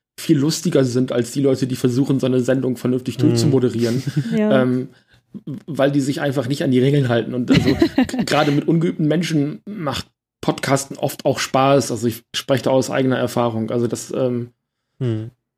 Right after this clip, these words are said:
Speaker 1: kann, kann echt lustig sein und kann auch für die Hörerschaft manchmal ganz lustig sein.
Speaker 3: Ja. Ja, und man kann halt auch, ich sag immer Mann,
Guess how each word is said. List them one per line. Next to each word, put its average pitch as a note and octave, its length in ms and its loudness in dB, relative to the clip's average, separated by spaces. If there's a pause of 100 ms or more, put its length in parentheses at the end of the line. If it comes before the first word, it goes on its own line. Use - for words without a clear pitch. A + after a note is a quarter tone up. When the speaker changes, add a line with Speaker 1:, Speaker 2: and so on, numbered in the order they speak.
(140)
Speaker 1:
kann, C#3+ 380 0
kann C#3 200 0
echt D3 220 -2
lustig C#3 320 0
sein B2 300 0
und C3 120 -8
kann C#3+ 160 0
auch D3 120 -2
für C3+ 100 -2
die C3 100 4
Hörerschaft B2 520 0
manchmal A2 240 -4
ganz A2+ 180 -4
lustig A2 300 -8
sein. A2 340 -10 (140)
Speaker 3:
Ja. G#3 400 0 (360)
Ja, A3 140 4
und A3 60 2
man A3+ 120 4
kann B3+ 160 2
halt C4+ 160 2
auch, A#3 220 -4
ich - 80 -20
sag G3 220 -8
immer G3 120 -2
Mann, F3 440 -8